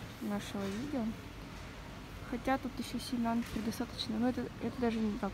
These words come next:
вот именно луковицы, именно цветы. А георгины тоже тут. И пошли более простые. А, тут семь штук всего лишь, да? Семь штук, а там, а тут тоже по семь штук.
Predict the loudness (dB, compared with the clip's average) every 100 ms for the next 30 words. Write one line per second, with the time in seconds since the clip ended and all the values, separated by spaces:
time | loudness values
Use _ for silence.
0 | -2 -2 4 6 6 4 2 0 0 4
1 | 6 6 4 0 -2 2 2 4 0 -4
2 | -10 -10 -10 -10 -10 -8 -8 -8 -8 -10
3 | -10 -10 -8 -10 -10 -12 -12 -10 -10 -8
4 | -8 -8 -8 -8 -8 -8 -8 -8 -8 -10
5 | -10 -10 -10 -10 -10 -8 -8 -8 -6 4
6 | 8 10 8 8 8 6 4 2 0 -2
7 | -6 -6 -6 -8 -10 -10 -8 -4 -2 2
8 | 2 4 4 6 6 6 4 -2 0 2
9 | 4 4 0 4 6 6 4 2 2 0
10 | 4 4 4 4 2 2 0 -2 -10 -10
11 | -8 -8 -8 -8 -8 -8 -8 -2 2 2
12 | 0 -2 -2 0 -2 0 2 0 -4 -8
13 | -8 -8 -8 -6 -2 0 2 2 2 2
14 | 4 4 4 2 2 2